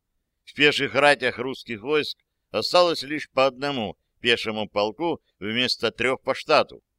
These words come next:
а также по гуляй-городу, по артиллерийскому и по конному полку.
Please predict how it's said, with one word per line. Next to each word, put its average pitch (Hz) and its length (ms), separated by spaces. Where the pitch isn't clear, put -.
а 117 240
также 113 420
по 113 100
гуляй-городу, 113 800
по 123 240
артиллерийскому 131 960
и 143 220
по 127 160
конному 117 480
полку. 80 540